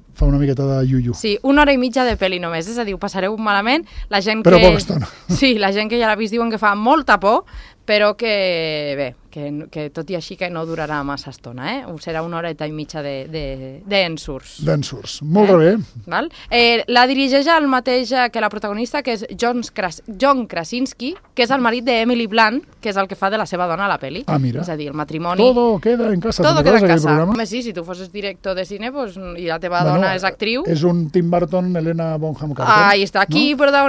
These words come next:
Speaker 2: protagonista femenina de totes les pel·lícules del Tim Burton, pues la Bonham
Speaker 1: Helena
Speaker 2: Carter,
Speaker 1: Bonham Carter.
Speaker 2: que són tal per qual.
Speaker 1: Vinga, i una pel·li per la canalla.
Speaker 2: Doncs sí, ens arriba, eh, aqu-, una pel·li bastant original, es diu, eh, El príncipe encantador.
Speaker 1: Clar,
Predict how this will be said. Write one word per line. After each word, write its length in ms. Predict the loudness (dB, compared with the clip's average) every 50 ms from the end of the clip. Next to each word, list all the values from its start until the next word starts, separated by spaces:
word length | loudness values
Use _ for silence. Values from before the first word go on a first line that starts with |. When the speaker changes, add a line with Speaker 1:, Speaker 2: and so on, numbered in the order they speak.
| 0 -2
Speaker 2:
protagonista 420 | -6 -8 -6 -6 -6 -6 -8 -8
femenina 380 | -8 -8 -8 -8 -8 -8 -8 -8
de 60 | -6
totes 180 | -6 -6 -6 -6
les 140 | -6 -8 -8
pel·lícules 320 | -8 -8 -6 -6 -6 -4
del 440 | -4 -4 -4 -4 -6 -6 -8 -10 -12 -14 -14
Tim 160 | -12 -10 -8
Burton, 240 | -8 -10 -10 -12 -16 -18 -18 _
pues 100 | -10 -6
la 80 | -2 0
Bonham 160 | 2 6 6
Speaker 1:
Helena 220 | 8 6 6 6 4
Speaker 2:
Carter, 100 | 2 2 0
Speaker 1:
Bonham 140 | -2 -4 -4
Carter. 200 | -4 -6 -6 -6 -6
Speaker 2:
que 60 | -6
són 220 | -6 -6 -8 -8 -6
tal 140 | -6 -6 -6
per 140 | -6 -8 -8 -8
qual. 160 | -10 -14 -14 -14 -18 -20 -18 -18 -16 -18 -16 -16 -10 2 6
Speaker 1:
Vinga, 260 | 8 8 10 10 8
i 80 | 8 6
una 140 | 6 6 6
pel·li 160 | 6 6 6 6
per 80 | 6 6
la 60 | 6
canalla. 360 | 6 6 4 4 2 -4 -8 -10 -12 -8 -2
Speaker 2:
Doncs 300 | 4 6 6 6 6 4
sí, 260 | 2 4 4 6 6 6
ens 300 | 6 4 4 2 2 2
arriba, 360 | 0 2 2 2 2 4 4 4 4 4 4
eh, 400 | 4 4 4 4 4 2 2 2
aqu-, 280 | 2 0 0 -2 -2 -2 0
una 160 | 2 2 2
pel·li 160 | 2 2 0 0
bastant 240 | 0 0 0 0
original, 340 | 2 2 0 0 0 0 0
es 100 | 0 0
diu, 200 | 0 0 0 -2 -2 -6 -10 -20 -14 -6 -4
eh, 100 | -2 -2
El 140 | -2 -2
príncipe 340 | -4 -4 -4 -4 -2 -2 0
encantador. 840 | 0 2 2 2 2 0 0 0 2 2 2 4 4 4 2 2 0 -4 -12 -4 2
Speaker 1:
Clar, 200 | 2 2 2